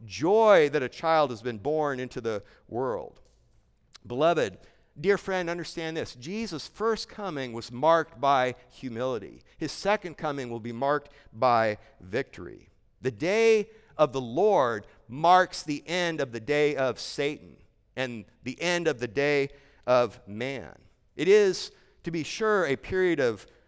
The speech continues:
darkness and sorrow for the wicked. It is also a period of forgiveness, deliverance, and vindication for the people of God. These birth pangs herald the birth of a new age, a new earth, a new kingdom of peace.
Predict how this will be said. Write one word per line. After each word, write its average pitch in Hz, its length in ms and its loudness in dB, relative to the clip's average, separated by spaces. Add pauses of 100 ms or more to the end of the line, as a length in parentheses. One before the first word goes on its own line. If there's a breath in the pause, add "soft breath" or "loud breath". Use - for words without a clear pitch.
(160 soft breath)
darkness 175 520 0
and 123 80 -12
sorrow 170 380 2
for 127 180 -6
the 107 80 -6
wicked. 117 500 -4 (260)
It 175 160 -2
is 160 320 -4
also 165 800 0 (260 loud breath)
a 139 120 -2
period 180 440 0
of 143 80 -2
forgiveness, 147 600 -4
deliverance, 147 600 -2
and 139 180 -4
vindication 190 760 -6
for 143 100 -12
the 117 80 -10
people 147 560 -6 (320 loud breath)
of 104 180 -10
God. 120 500 -6 (300)
These 185 300 -4 (240 soft breath)
birth 202 420 0
pangs 131 600 -6
herald 170 540 0 (200 loud breath)
the 139 80 -6
birth 185 400 0
of 135 80 -6
a 127 60 -4
new 165 300 -6
age, 151 360 -2
a 123 180 -4 (140 loud breath)
new 185 360 -2
earth, 131 540 -4
a 139 220 0 (160 loud breath)
new 196 200 -4
kingdom 202 460 -4
of 113 180 -8
peace. - 680 -14